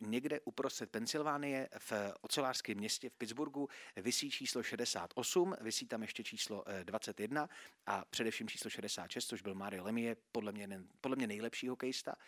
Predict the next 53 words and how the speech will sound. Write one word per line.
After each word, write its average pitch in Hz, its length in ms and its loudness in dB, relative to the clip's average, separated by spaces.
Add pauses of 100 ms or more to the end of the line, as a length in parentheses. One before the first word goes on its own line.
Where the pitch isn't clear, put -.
(200)
já - 60 -8
ho 98 40 -6
mám 95 120 -6
radši 104 220 -6
než 95 120 -4
Gretzkyho. 165 480 -2 (240)
A - 80 0
teď 165 160 4
tam 175 120 6
visí 156 220 4
to 147 100 2
číslo 135 280 0
šedesát - 500 -2
osm 170 400 0
a - 60 -6
díky 117 300 -4
tomu 143 240 -2
tam 131 140 -2
přichází 110 480 -4
ty - 100 -16
děti 104 300 -6
americký, 147 440 -4
říkají, 110 220 -6
"Co - 140 -2
to 156 100 0
je 147 60 4
ta 127 100 -2
šedesát 110 460 -4
osmička?" - 420 -4
Oni 123 100 -4
říkají, 113 300 -6 (300)
"To 196 100 8
je 180 120 6
tady 120 220 0
hráč, 113 320 -4
co 104 80 -8
byl 87 100 -12
Jágr 110 340 -2
a - 60 -8
c-, - 200 -10
proč 147 200 2
tam 139 120 -4
má 131 100 0
tu 120 100 -6
šedesát 110 420 -4
osmičku?" 160 460 -2 (360)
a 107 80 -2
díky 139 240 -2
tomu 147 160 2
se 131 120 -2
dozvídají 110 400 -4
o - 100 -6
tom, 143 240 2